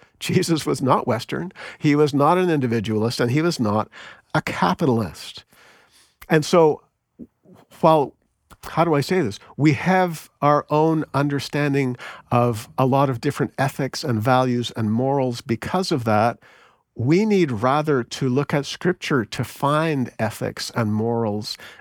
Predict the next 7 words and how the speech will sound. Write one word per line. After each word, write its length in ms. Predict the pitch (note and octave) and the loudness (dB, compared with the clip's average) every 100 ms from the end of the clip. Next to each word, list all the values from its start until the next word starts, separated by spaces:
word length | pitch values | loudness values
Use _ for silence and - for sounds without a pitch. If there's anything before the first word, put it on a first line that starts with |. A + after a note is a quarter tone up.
| - | -2
and 180 | A2+ A2+ | -2 2
values 680 | A#2+ B2+ B2+ G#2+ G#2 G#2 - - - - | 2 4 2 0 -2 -4 -14 -20 -16 -2
and 180 | C3 C3 | 0 0
then 240 | C3 A2+ | 0 0
work 300 | A2+ E3+ - | -2 -2 -4
them 320 | - C#3+ C3 A#2 - | -2 0 0 -2 -2
into 720 | F3 F#3+ - - A#2 F#2+ | -2 -2 -8 -2 0 0